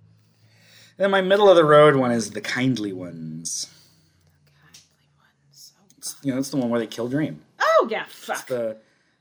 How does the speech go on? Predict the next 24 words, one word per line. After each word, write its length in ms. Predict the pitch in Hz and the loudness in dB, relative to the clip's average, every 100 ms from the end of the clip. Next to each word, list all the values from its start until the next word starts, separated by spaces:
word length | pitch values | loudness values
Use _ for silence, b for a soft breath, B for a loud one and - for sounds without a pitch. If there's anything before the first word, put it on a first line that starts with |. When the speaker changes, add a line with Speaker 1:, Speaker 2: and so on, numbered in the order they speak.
| - | -12
Speaker 1:
the 60 | |
one 200 | 113 123 | -8 -6
where, 240 | 120 113 110 | -2 -2 -4
you 60 | |
know, 80 | 107 | -8
like, 140 | 110 92 | -10 -10
Loki 400 | 101 113 - 117 | -8 -8 -8 -14
puts 220 | 110 104 | -14 -18
his 80 | 104 | -16
little 160 | 110 104 | -16 -18
plan 460 | - 101 110 113 | -20 -16 -14 -12
into 520 | 113 104 113 104 101 85 | -12 -10 -8 -8 -10 -14
action. 280 | 101 - 92 | -20 -18 -16
Was 160 | 101 | -16
it 80 | 92 | -16
Loki 300 | 90 117 131 | -12 -12 -10
and 120 | 110 | -12
Robin 240 | 98 113 101 | -12 -12 -12
Goodfellow 480 | 104 - 120 123 123 | -12 -10 -6 -6 -4
or 100 | 127 | -4
whatever? 360 | 123 127 131 139 b b b b b b b | -6 -6 -8 -10 b b b b b b b
Speaker 2:
No, 80 | 269 | -4
I, 240 | 254 233 226 | -2 -2 -4
I, 420 | 226 233 220 196 | -2 2 0 0